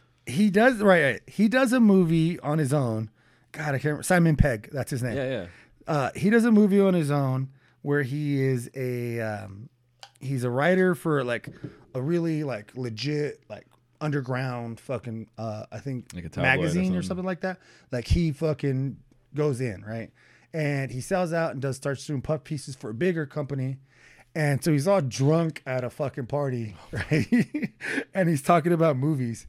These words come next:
Speaker 1: And he says, "You know what the best movie is? The best movie ever made is Con Air." And he goes, "Listen, look, hear me out, hear me out, all right?" <laughs> He's like, "You got,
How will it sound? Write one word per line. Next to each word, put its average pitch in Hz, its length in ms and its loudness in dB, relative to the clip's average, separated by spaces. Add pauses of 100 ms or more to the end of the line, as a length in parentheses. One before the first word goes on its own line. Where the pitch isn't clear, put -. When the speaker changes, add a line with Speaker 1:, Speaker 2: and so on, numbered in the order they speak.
(120)
Speaker 1:
And 143 100 -6
he 160 60 -4
says, 139 320 -6 (360)
"You 156 140 -2
know 226 140 2
what 226 200 0
the 123 100 -6
best 131 420 -4
movie 98 400 -8
is? 101 360 -12 (100)
The 120 60 -8
best 214 320 0
movie 196 300 0
ever 190 220 -4
made 117 420 -4 (560)
is 151 100 -10
Con 139 300 -4
Air." 139 340 -6 (720)
And 170 120 -6
he 160 40 -2
goes, 139 140 0
"Listen, 139 420 -4
look, 131 220 -4
hear 180 180 0
me 220 140 4
out, 110 200 0
hear 151 100 0
me 135 100 0
out, 107 140 -4
all 120 80 -6
right?" 147 220 0
<laughs> 139 100 -2
He's 170 340 2
like, 151 240 0 (460)
"You 151 160 -4
got, 143 420 -2